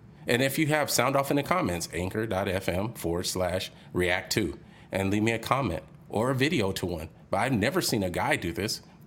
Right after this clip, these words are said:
It's always women saying, "I'm not your slave." It's like, how are you a slave if you're living there? You have to clean up anyways. You don't want the house dirty. But if the man's out working 'cause you want your man to pay all the bills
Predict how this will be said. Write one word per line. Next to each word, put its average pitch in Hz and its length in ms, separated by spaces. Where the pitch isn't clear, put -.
It's - 180
always 147 380
women 170 220
saying, 113 380
"I'm 113 140
not 123 200
your 87 60
slave." - 320
It's 135 120
like, - 180
how 180 140
are 208 100
you 185 200
a 113 60
slave 120 640
if 127 180
you're 120 120
living 107 460
there? 90 140
You 120 180
have - 180
to 131 80
clean 123 300
up 113 160
anyways. 127 380
You 120 60
don't 131 100
want 113 120
the 110 60
house 165 200
dirty. 185 320
But 135 120
if 147 120
the 113 80
man's 165 300
out 120 160
working 113 500
'cause 113 180
you 143 80
want 147 220
your 147 100
man 139 180
to 135 60
pay 139 180
all 120 140
the 98 100
bills 117 400